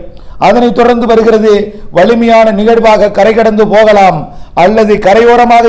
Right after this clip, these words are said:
இருந்து கொண்டு அடுத்த நிகழ்வோடு இணைந்து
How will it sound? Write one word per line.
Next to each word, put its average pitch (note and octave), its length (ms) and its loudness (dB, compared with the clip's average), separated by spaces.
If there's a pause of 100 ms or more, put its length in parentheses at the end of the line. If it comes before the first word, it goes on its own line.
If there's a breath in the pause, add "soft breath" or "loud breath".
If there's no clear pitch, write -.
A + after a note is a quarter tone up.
இருந்து A3+ 240 -2
கொண்டு G#3+ 280 0 (400 loud breath)
அடுத்த A3+ 400 0
நிகழ்வோடு A#3 600 0
இணைந்து A3 440 -2